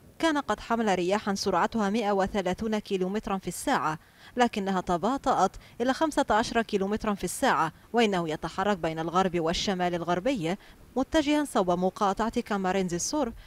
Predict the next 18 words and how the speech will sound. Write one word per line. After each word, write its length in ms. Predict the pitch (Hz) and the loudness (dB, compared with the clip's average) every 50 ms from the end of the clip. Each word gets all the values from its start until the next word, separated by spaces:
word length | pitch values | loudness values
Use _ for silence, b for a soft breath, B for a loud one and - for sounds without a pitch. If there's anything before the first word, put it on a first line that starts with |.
| B B - | B B -4
في 120 | 294 294 | -2 0
شبه 280 | - 339 302 247 226 214 | 0 0 2 2 2 4
جزيرة 460 | 170 190 185 165 151 180 165 151 - - | 4 2 2 2 0 0 -2 -2 -2 -4
بيكول. 400 | 269 208 180 151 - - 147 143 - - - - - - - - - - - - b b b b b b | -2 -2 -2 -2 -2 -4 -6 -8 -8 -14 -20 -20 -20 -20 -20 -20 -20 -20 -20 -20 b b b b b b
وتوقعت 600 | 302 320 - 330 330 320 - - 330 320 311 - 233 | 0 2 4 4 4 4 4 4 2 2 2 2 2
وكالة 400 | 208 208 - - 220 208 214 214 - | 0 0 2 0 0 2 2 2 2
إدارة 400 | 214 190 196 180 190 185 180 180 - | 0 0 2 2 2 2 2 0 -2
الكوارث 640 | 180 - - 202 214 262 285 240 - 175 202 202 - B B B B B | -4 -4 -2 0 0 2 2 2 2 0 -2 -2 -4 B B B B B
أن 80 | 226 254 | 0 0
يتسبب 580 | 269 269 - 294 277 - 330 285 262 247 202 | 0 2 2 0 0 0 2 2 4 4 4
الإعصار 560 | 208 190 160 185 247 240 - - 240 240 247 247 | 2 2 2 0 0 0 0 0 2 2 2 2
في 220 | - 240 214 185 | 2 0 0 0
أمواج 440 | 185 190 196 196 202 185 196 190 180 | 0 0 2 2 2 2 0 0 0
عالية 500 | 170 175 208 233 226 226 240 247 240 - 269 | 0 0 0 0 0 0 0 0 0 0 -2
وفيضانات 880 | 254 226 190 180 185 - 202 180 185 180 185 180 180 214 233 247 - 277 | 0 2 2 2 0 2 0 0 2 2 2 2 2 0 -2 -2 -2 -2
في 160 | 254 - 226 | -2 -2 -4
المناطق 500 | 190 180 180 180 190 196 - 214 208 - | -2 -2 0 0 0 0 0 -2 -4 -4
الساحلية 680 | 196 - - - 202 185 190 - 190 185 208 220 220 | -4 -4 -2 -2 -2 -2 -2 -2 -4 -2 -2 -2 -2